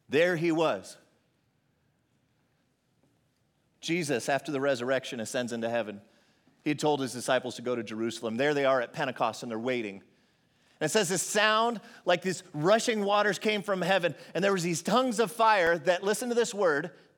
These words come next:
separated and were over each person. Why is that important?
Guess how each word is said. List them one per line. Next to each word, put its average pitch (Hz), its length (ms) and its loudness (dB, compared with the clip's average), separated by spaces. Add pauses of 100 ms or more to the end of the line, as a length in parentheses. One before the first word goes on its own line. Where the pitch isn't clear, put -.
(120)
separated 170 1200 0 (2500)
and 160 100 -4
were 165 240 2
over 160 460 4
each 156 300 -6
person. 139 500 -6 (1300)
Why 156 200 2
is 156 140 -2
that 160 160 2
important? 147 560 -6